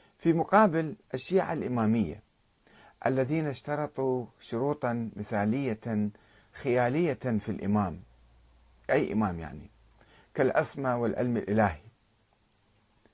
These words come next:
وهو ما أدى بهم بعد قولهم بعدد من الأئمة إلى الوقوف بعد وفاة الإمام الحادي عشر الحسن العسكري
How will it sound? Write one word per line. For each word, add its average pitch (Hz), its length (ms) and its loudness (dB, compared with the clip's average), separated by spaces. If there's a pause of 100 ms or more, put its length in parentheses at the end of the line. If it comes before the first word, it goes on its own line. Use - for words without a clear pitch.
(320)
وهو 165 320 6
ما 151 220 4
أدى 156 260 2
بهم 160 400 -2 (500)
بعد 120 260 -4
قولهم 123 560 0
بعدد 101 440 0
من 104 160 0
الأئمة 117 500 -4 (1000)
إلى 135 460 4
الوقوف 147 800 4 (300)
بعد 113 240 -4
وفاة 127 400 -2
الإمام 117 400 -2
الحادي 101 360 -6
عشر 101 360 -6 (160)
الحسن 104 340 -6
العسكري 110 640 -2